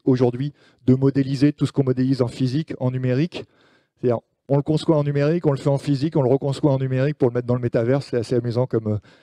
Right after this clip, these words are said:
aller et venue, mais effectivement, il y a un marché exponentiel. La monétisation de ce marché aujourd'hui, même si les chiffres sont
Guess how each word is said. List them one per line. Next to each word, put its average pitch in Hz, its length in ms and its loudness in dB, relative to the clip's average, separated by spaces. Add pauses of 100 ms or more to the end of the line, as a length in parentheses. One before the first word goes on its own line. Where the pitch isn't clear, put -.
(120)
aller 117 200 0
et 120 60 4
venue, 120 240 -2
mais 131 180 -2
effectivement, 131 460 -2
il 123 40 -4
y 113 40 -2
a 113 40 -2
un 113 40 -4
marché 120 400 -2 (160)
exponentiel. 135 640 -2 (720)
La 120 120 0
monétisation 156 600 0
de 143 40 -12
ce - 120 2
marché 139 300 -2
aujourd'hui, 127 300 4
même 117 140 -8
si - 120 -14
les 110 100 -2
chiffres 139 240 -4
sont 127 160 -2